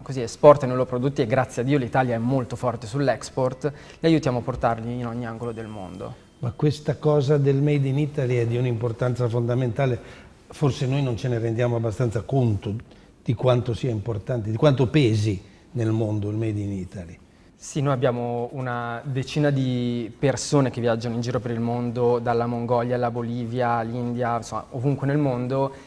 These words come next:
Speaker 1: e ci rendiamo conto di quanto i nostri pro-, di quanto i nostri prodotti siano, siano apprezzati. Ecco, cercare di supportare le aziende. Tra l'altro, ahimè, l'ambito dei trasporti internazionali, eh, insomma, è,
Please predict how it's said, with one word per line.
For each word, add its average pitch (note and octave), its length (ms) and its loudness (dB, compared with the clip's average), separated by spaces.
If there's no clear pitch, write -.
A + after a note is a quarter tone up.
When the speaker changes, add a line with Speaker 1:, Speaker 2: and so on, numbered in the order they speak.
Speaker 1:
e - 80 -10
ci - 140 -8
rendiamo B2 260 -4
conto B2 240 -8
di A#2+ 60 -8
quanto G#2+ 320 -8
i - 20 -8
nostri A2 240 -12
pro-, - 160 -12
di C#3 80 -10
quanto A#2 240 -6
i A#2 60 -6
nostri A2+ 180 -10
prodotti A#2 380 -10
siano, A2 540 -12
siano A#2 200 -10
apprezzati. A2 540 -6
Ecco, A#2 280 -6
cercare D3 320 4
di C#3+ 80 2
supportare C#3+ 540 2
le C#3 80 4
aziende. B2 680 2
Tra D3+ 160 0
l'altro, E3+ 600 0
ahimè, D#3 520 2
l'ambito C#3 420 0
dei C#3 120 0
trasporti D3+ 460 -2
internazionali, F3 920 -2
eh, B2 400 -6
insomma, A#2+ 580 -8
è, B2 840 -10